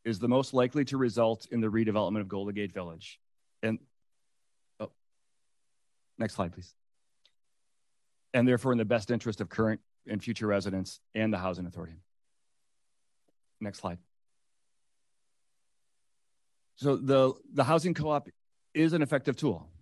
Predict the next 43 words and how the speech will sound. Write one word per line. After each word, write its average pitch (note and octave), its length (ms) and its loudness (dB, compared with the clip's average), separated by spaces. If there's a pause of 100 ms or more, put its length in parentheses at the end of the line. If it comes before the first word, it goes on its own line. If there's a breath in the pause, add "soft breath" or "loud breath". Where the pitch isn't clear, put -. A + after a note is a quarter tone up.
(280)
It, A#2 180 0
it's A#2+ 180 -2
a A2 60 -2
tool B2+ 240 4
that's B2 180 2
used B2+ 280 4
around A2 160 2
the G#2 80 -4
country. E3 480 -2 (420)
Uh, F2 320 -8
it's - 160 -6
a G#2+ 60 -8
tool A#2 440 0
that A2 300 0
has G#2 500 0
been A2+ 140 -2
used A2 260 2
for A2 100 0
a G#2+ 40 2
number G#2+ 220 0
of F#2+ 80 -8
decades. C3+ 520 -2 (280)
So B2 80 -4
there's, A#2 140 -2
there's, B2 440 -2 (380)
um, G2+ 260 -2
there's G#2+ 160 -2
no B2+ 100 0
question C3+ 360 -2
of A#2 80 -2
whether A2+ 240 0
it G#2 100 -8
can C3 380 -2
be G#2+ 340 0
a G#2+ 80 -4
good F#2+ 180 -4
tool. - 280 -16 (960)
Next G#2 140 -6
slide. G#2 260 -4 (2250)
The B2+ 120 2
next D3 160 2
question C#3+ 360 2
is, B2 360 2